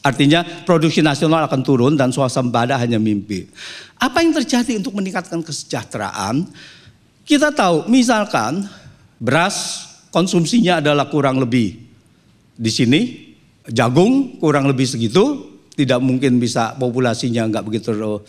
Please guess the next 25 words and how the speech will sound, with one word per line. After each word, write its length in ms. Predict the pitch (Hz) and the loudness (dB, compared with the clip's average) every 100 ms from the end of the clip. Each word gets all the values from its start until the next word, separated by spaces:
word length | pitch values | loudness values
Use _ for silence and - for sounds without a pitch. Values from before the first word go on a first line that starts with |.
| - - - | -20 -18 -6
eh, 280 | 113 101 98 | -2 -2 -4
fluktuatif, 960 | - 113 - 92 - 185 - - - | -6 -6 -4 -4 2 2 2 -10 -14
maka 320 | - 143 151 196 | -2 -2 0 -6
itu 240 | 180 220 | -2 0
adalah 240 | 196 170 | 2 2
yang 80 | 185 | 2
dibutuhkan. 760 | 151 143 143 147 147 92 92 98 - _ - - - _ _ _ - | 2 0 -2 -6 -4 -6 -6 -12 -18 _ -20 -20 -20 _ _ _ -4
Kalau 640 | 220 269 339 220 113 95 - | 0 2 2 2 -2 -6 -2
kebutuhannya 720 | 220 214 - 226 180 190 185 | 2 2 2 4 4 4 2
segini, 480 | 180 151 185 165 156 | -2 0 4 4 4
kalau 320 | 165 160 156 | 2 0 0
price-nya 480 | 226 254 262 349 226 | 0 2 0 0 2
adalah 240 | 165 160 | 2 2
sekian, 480 | 156 - 160 120 147 190 | 0 -2 0 2 2 0
maka 240 | 180 226 | -2 -4
terjadi 560 | - 147 127 123 127 214 | -4 -4 0 -2 -2 -6
sebetulnya 460 | - 139 - 180 | -6 -8 -4 -4
ini 140 | 170 208 | -2 -4
adalah 320 | 147 120 120 | -4 -2 -2
food 240 | 156 - 131 | -4 -6 -6
shortage 800 | - 101 - 90 82 - - - _ _ _ _ _ | -4 -6 -6 -8 -8 -12 -14 -18 _ _ _ _ _
yang 240 | 143 143 143 | 0 2 2
digelontor 720 | 120 120 113 123 120 - 131 | 0 -2 0 0 0 -2 -2
dengan 320 | 117 113 110 | -2 -2 -4
import. 480 | 110 98 92 85 | -6 -6 -6 -8